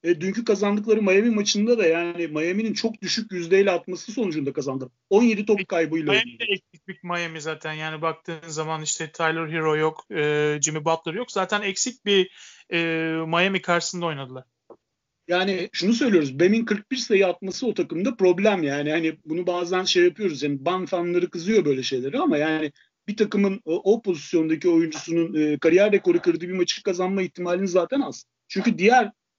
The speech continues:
Speaker 1: takımın, yani takımın diğer aslında skor beklenen oyuncularının kötü yüzdeyle attığı anlamına da geliyor. Yani dünkü s-, istatistiğe bakarsan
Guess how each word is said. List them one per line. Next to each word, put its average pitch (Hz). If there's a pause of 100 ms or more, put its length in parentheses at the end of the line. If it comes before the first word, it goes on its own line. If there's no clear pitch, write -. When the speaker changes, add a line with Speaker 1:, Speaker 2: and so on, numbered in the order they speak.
(160)
Speaker 1:
takımın, 214
yani 147
takımın 180
diğer 202
aslında 170
skor 208
beklenen 165
oyuncularının 160 (320)
kötü -
yüzdeyle 190
attığı 135
anlamına 127
da 120
geliyor. 135 (260)
Yani 156
dünkü 175
s-, -
istatistiğe 180
bakarsan 240